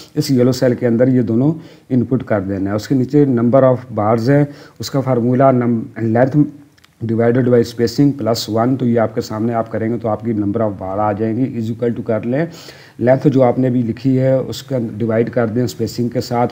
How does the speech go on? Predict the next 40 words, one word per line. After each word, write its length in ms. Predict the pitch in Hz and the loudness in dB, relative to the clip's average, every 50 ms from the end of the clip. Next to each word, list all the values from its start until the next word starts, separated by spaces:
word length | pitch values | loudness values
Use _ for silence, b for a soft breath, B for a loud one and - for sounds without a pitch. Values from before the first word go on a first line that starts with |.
| - | -4
प्लस 240 | 107 104 113 104 - - | -4 -4 -4 -4 -4 -4
वन 140 | 110 113 120 113 117 | -4 -2 -2 -2 -2
कर 160 | 117 110 101 | -2 -2 -2
दें 160 | 95 120 120 113 | -2 -2 -2 -2
तो 80 | 120 | -2
ये 80 | 110 107 | -2 -2
आपके 220 | 104 104 - - | -2 -4 -6 -10
सामने 440 | - - 110 107 107 120 131 147 170 160 B B B B B B - | -10 -6 -4 -2 0 0 0 0 0 -2 B B B B B B -4
bars 280 | - 113 113 117 107 107 | -2 0 0 0 0 0
number 260 | 110 107 107 117 110 | -2 0 0 0 0
आ 100 | 110 110 | 0 0
जाएंगे। 300 | 107 117 120 123 123 127 120 | 0 0 0 0 2 2 2
आप 220 | 110 107 - - | 2 0 -2 -4
इधर 160 | 107 98 110 | -4 -4 -4
से 160 | 107 - 123 | -6 -4 -4
उसको 300 | 120 110 - - 139 151 180 - - - 147 | -4 -4 -4 -2 -2 -2 -2 -2 -6 -6 -4
ज़ीरो 260 | 127 110 113 113 120 | -2 0 2 2 2
ज़ीरो 200 | 110 120 117 120 | 2 2 2 0
कर 200 | - 117 110 104 | 2 0 0 0
दें 240 | 101 127 139 156 160 160 B B B B B 120 | 0 0 0 0 0 -2 B B B B B -12
उसके 380 | - - - 127 127 123 120 117 - - - 131 | -10 -6 -4 -2 0 0 0 -2 -4 -10 -8 -6
digits 400 | 113 113 107 120 123 113 - - | -4 -2 -2 -2 -2 -4 -4 -2
को 160 | - 151 151 165 180 170 - B B B B - - | 4 4 4 4 4 0 -10 B B B B -6 -4
तो 60 | 135 | -2
ये 80 | 123 123 | 0 0
आपके 220 | 120 120 - 123 | 0 0 -2 -6
सामने 300 | - 135 123 120 127 135 | -8 -6 -6 -4 -4 -6
उसकी 200 | 131 - - 117 | -6 -6 -6 -6
length 220 | 110 113 110 110 123 | -4 -4 -4 -2 -2
आ 80 | 120 117 | -2 0
जाएगी। 320 | 107 120 127 117 123 131 | 0 0 0 0 2 0
अभी 140 | 120 120 120 | 0 0 0
ऊपर 180 | 104 - 123 110 | -2 -4 -6 -6
से 140 | - 131 | -4 -2
आप 160 | 123 120 113 101 | -2 -2 -2 -2
जो 160 | 107 120 123 | -4 -4 -2
भी 140 | 123 131 127 | -2 -2 -2
इधर 140 | 117 120 | -2 -2
से 180 | 113 - - 120 | -4 -6 -6 -10
spacing 460 | - - - 120 104 - - 127 123 | -10 -10 -10 -10 -8 -4 -4 -4 -2